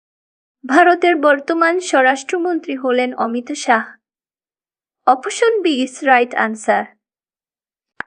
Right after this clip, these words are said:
নেক্সট প্রশ্ন, ভারতের বর্তমান সড়ক পরিবহন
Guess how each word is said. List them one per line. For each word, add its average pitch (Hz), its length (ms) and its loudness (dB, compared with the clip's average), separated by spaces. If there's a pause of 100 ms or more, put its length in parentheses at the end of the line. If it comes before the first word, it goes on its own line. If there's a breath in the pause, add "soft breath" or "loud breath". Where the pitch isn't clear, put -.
নেক্সট - 260 -6 (100)
প্রশ্ন, 247 260 -2 (1160)
ভারতের 277 520 2 (120)
বর্তমান 285 440 0 (140)
সড়ক 269 280 0 (120)
পরিবহন 262 500 -2